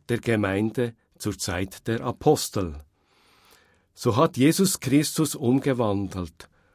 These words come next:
Und Gott möchte, dass auch wir, liebe Zuhörerinnen und Zuhörer, die Menschen im Umfeld, in Situationen in unserem Leben auf diese Weise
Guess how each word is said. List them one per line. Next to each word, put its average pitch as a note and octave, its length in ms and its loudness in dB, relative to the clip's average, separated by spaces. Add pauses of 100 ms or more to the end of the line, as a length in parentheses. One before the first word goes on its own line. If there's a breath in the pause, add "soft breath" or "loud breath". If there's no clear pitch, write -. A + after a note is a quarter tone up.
(340)
Und E2+ 200 -8
Gott F#2 300 -12
möchte, A#2+ 580 -2 (640)
dass F#2 220 -8
auch G2+ 400 -4
wir, C#3 240 0 (360)
liebe G#2+ 300 0
Zuhörerinnen C#3 920 6
und C#3 160 6
Zuhörer, C3+ 540 8 (600 loud breath)
die G2+ 100 0
Menschen C3+ 560 4
im B2 240 2
Umfeld, B2 600 4
in A#2 180 -2
Situationen A2+ 1000 2
in A2+ 260 2
unserem A#2 500 4
Leben G#2 500 2 (300 loud breath)
auf F#2+ 240 -2
diese G2+ 380 -2
Weise F#2+ 500 -2